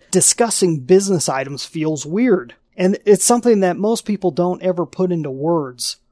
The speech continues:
But I think most owners and executives in the self-reliance field fall into this category at some point.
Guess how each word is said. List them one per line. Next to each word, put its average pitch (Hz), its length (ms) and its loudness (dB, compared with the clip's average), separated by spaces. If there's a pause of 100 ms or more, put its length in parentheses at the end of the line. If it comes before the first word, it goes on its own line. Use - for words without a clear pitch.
(160)
But - 100 -2
I 170 100 2
think 180 240 0 (160)
most 175 560 0
owners 180 460 -2
and 160 100 -2
executives 156 800 -4
in 180 300 -2
the 151 240 -4
self-reliance 156 880 -2
field 131 500 -8 (140)
fall 180 400 4
into 180 200 2
this 151 200 -4
category 147 640 -4
at 127 120 -10
some 143 280 -6
point. 127 460 -10